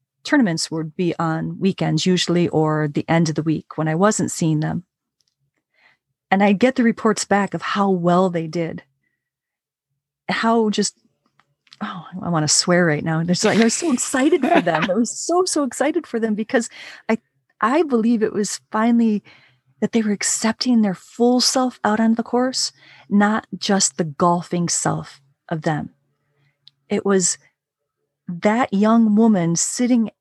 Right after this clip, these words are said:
at that tee box in all of her entirety, saying, "I'm fully here. Yeah, I might have had a crap day yesterday or even this morning, but it's okay because I know how to sit with that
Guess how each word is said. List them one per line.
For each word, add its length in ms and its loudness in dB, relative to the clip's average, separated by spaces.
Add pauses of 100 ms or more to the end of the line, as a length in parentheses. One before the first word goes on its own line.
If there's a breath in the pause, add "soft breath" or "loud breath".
(100)
at 180 -2
that 240 -2
tee 220 -2
box 560 -6 (520)
in 220 2 (420)
all 320 0
of 80 -4
her 220 -2
entirety, 720 -2 (540)
saying, 260 -2
"I'm 200 4
fully 580 0
here. 440 -4 (1080)
Yeah, 220 -2
I 100 -4
might 180 -4
have 80 -4
had 100 -4
a 40 -6
crap 480 -2
day 320 2
yesterday 480 -4
or 120 -6
even 300 2
this 220 2
morning, 440 2 (1000 loud breath)
but 120 0
it's 180 2
okay 560 -2 (420)
because 280 -4
I 120 0
know 280 2
how 260 2
to 240 -2 (220)
sit 400 0
with 220 -2
that 400 0